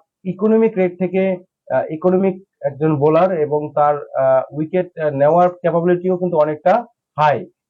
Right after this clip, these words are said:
এই জায়গাটিতে নাসুম আহমেদ এবং মেহেদী হাসান মিরাজ এখন পর্যন্ত, আহ, রয়েছেন এবং, আহ, এই জায়গায় এই ক্যাপ-, আহ, কোচ হিসেবে, ব্যাটিং কোচ হিসেবে রয়েছেন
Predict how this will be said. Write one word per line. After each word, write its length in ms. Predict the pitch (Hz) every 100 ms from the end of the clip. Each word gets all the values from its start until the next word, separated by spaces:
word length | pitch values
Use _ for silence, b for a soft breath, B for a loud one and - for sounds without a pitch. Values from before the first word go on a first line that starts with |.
| -
এই 140 | 196
জায়গাটিতে 560 | 208 220 226 226 226 220
নাসুম 360 | 170 156 180 175
আহমেদ 340 | 175 185 185
এবং 220 | 156 139
মেহেদী 160 | 147 156
হাসান 200 | 156 151
মিরাজ 280 | 151 175 185 - _ _
এখন 240 | 139 156 170
পর্যন্ত, 320 | 175 180 175 190 180 _ _ _
আহ, 320 | 139 143 135
রয়েছেন 540 | 139 165 170 202 214 160
এবং, 460 | 147 151 151 147 143 _ _
আহ, 180 | 131 127 -
এই 220 | 175 208 190
জায়গায় 480 | 196 202 202 202 202 _ _ -
এই 400 | 156 170 170 175 170
ক্যাপ-, 460 | 170 165 _ 160
আহ, 300 | 151 143 131
কোচ 240 | 135 180 180
হিসেবে, 220 | 175 143
ব্যাটিং 240 | 151 175
কোচ 200 | 175 170
হিসেবে 280 | 170 175 160
রয়েছেন 580 | 151 165 165 185 185